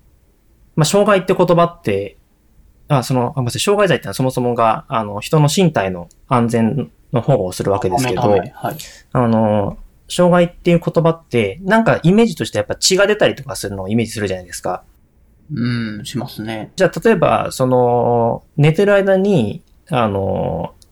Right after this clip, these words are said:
Speaker 1: アラビーさんの髪の毛を切った場合、これ傷害罪になるのかとか。
Speaker 2: あー、確かに。バリカンで全部ツルツルにされてたら、心のダメージはでかいけど、まあ、痛くはないかな。
Speaker 1: そう。でも、心のダメージは保護してないんですよ。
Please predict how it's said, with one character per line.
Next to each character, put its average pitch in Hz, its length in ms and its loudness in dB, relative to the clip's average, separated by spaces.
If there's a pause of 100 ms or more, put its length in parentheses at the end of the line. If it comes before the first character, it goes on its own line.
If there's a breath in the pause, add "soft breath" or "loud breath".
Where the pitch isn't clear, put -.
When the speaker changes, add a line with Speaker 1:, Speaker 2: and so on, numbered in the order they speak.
Speaker 1:
ア 135 80 0
ラ 131 100 2
ビ 135 120 2
ー - 20 0
さ 127 140 0
ん 123 60 2
の 127 80 0
髪 143 220 2
の 160 100 4
毛 156 100 -4
を 92 80 -4
切 - 160 -14
っ - 20 -20
た 113 120 0
場 92 120 -2
合、 92 100 -10
こ 101 100 -2
れ 101 60 -2
傷 135 120 0
害 131 180 4
罪 95 100 -6
に 92 60 -4
な 113 80 2
る 101 80 -2
の 87 80 -8
か - 120 -14
と - 80 -16
か。 - 200 -16 (1000 soft breath)
Speaker 2:
あ 147 40 -12
ー、 120 920 -6 (460)
確 - 360 -8
か 113 160 -2
に。 113 180 -16 (240)
バ 127 140 -4
リ 123 120 -6
カ - 160 -4
ン 131 140 -6
で 127 160 -4
全 127 300 -2
部 113 340 -14
ツ - 160 -6
ル 120 80 -8
ツ - 120 -10
ル 123 60 -4
に 120 60 -4
さ 123 140 -2
れ 120 80 -4
て 120 100 -18
た 110 140 -4
ら、 - 200 -8 (240)
心 165 420 0
の 165 140 0
ダ 156 140 2
メ 165 140 2
ー 139 40 2
ジ 117 100 -2
は 104 60 0
で 113 120 -6
か 120 160 -2
い 113 100 -8
け - 160 -10
ど、 131 160 -12
ま 135 400 0
あ、 - 60 -14
痛 147 280 -2
く 143 120 -4
は 110 80 0
な 107 160 -2
い 104 40 -12
か 131 100 -2
な。 120 100 0
Speaker 1:
そ 156 60 -6
う。 208 40 -6
で 214 80 2
も、 180 100 4
心 254 360 4
の 269 80 2
ダ 269 100 6
メ 254 140 6
ー 233 40 6
ジ 131 140 2
は 110 220 4
保 185 140 2
護 131 80 4
し - 100 -6
て 120 80 0
な 113 100 4
い 101 60 2
ん 92 40 -2
で 87 60 -6
す 113 140 -12
よ。 147 60 -10